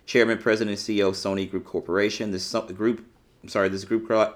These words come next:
collaboration in which we have built a game A I for gamers is truly unique to Sony as a creative entertainment company.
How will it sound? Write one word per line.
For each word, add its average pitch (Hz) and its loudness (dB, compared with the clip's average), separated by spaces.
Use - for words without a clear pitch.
collaboration 101 2
in 95 -4
which 95 -4
we 101 0
have 92 -4
built 98 0
a 92 -2
game 98 -2
A 92 0
I 87 2
for 92 -6
gamers 95 -4
is 92 -14
truly 104 -2
unique 92 -2
to 90 -14
Sony 95 -2
as 87 -4
a 85 -14
creative 87 -4
entertainment 120 -2
company. 110 -4